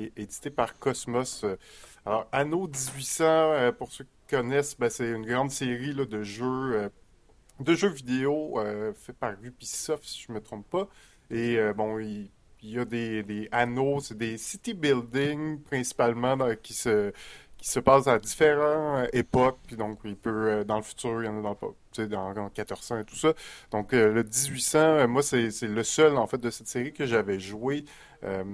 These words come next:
sur, en, euh, en, en jeu vidéo et j'avais beaucoup apprécié, euh, la thématique, j'avais beaucoup apprécié, là,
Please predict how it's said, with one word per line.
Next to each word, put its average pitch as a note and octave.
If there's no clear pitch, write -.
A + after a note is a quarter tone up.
sur, -
en, C3
euh, A2
en, G#2
en G#2+
jeu B2
vidéo C3
et A#2+
j'avais G#2
beaucoup -
apprécié, B2+
euh, A2
la G#2
thématique, A2
j'avais G#2
beaucoup -
apprécié, B2+
là, A#2